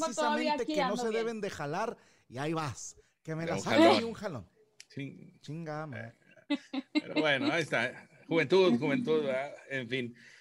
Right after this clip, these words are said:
Speaker 3: Este, pero es mejor, ¿eh? De que estés sufriendo a que te
Speaker 2: Sí.
Speaker 3: las No, no, no, está.
Speaker 2: No, el dolor de hocico es,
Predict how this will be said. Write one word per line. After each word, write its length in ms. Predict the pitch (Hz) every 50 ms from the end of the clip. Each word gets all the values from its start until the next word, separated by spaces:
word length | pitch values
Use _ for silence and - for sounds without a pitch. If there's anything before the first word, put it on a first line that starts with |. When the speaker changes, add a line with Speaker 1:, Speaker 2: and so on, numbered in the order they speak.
| - - - - _ -
Speaker 3:
Este, 640 | 127 131 127 - - - 147 143 143 143 139 135 131
pero 160 | 143 147 185
es 60 | 208
mejor, 340 | 202 151 131 156 175 180 165
¿eh? 160 | 151 165 160
De 180 | 123 113 117 107
que 80 | - 110
estés 200 | - 147 143 143
sufriendo 460 | 151 98 107 120 117 123 139 139 120
a 120 | 92 85
que 100 | - -
te 640 | - 123 135 131 143 143 156 160 160 151 135 104 -
Speaker 2:
Sí. 0 | -
Speaker 3:
las 140 | - 101 104
No, 60 | 98
no, 120 | 92 90 90
no, 140 | 90 85
está. 280 | 80 - - - 78 76 160
Speaker 2:
No, 180 | 185 233 240
el 80 | 208 180
dolor 300 | 160 151 143 147 190 220
de 80 | 220 247
hocico 420 | 202 - - 240 - - 175 220
es, 120 | 220 180